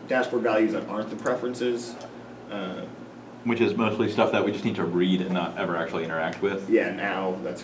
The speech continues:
Speaker 1: kind of basically how it works. Like, yaw rate is there. Um, there's some shooter wheel stuff in there that if we, we can uncomment and put back on there if we want. Like, s-, most of the time it's off. Um, you don't want a ton of stuff in this 'cause it does slow. Um,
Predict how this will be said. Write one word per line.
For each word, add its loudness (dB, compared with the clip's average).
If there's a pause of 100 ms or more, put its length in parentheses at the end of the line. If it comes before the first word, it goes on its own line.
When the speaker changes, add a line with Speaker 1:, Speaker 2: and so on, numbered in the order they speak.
Speaker 1:
kind -6
of -6
basically -2
how 0
it -2
works. -2
Like, 0
yaw 4
rate 2
is -4
there. 2 (260)
Um, -10 (1200)
there's -6
some -6
shooter 6
wheel 2
stuff -4
in -4
there 0
that 2
if -4
we, -2 (460)
we -2
can -2
uncomment -4
and -6
put -4
back -6
on -4
there 0
if -6
we -6
want. -6 (280)
Like, -10
s-, -12
most 0
of -8
the -2
time -4
it's -10
off. -6 (520)
Um, -2
you 4
don't 4
want 2
a -10
ton -4
of -4
stuff 0
in -2
this -2
'cause -8
it -4
does 0
slow. 0 (400)
Um, -8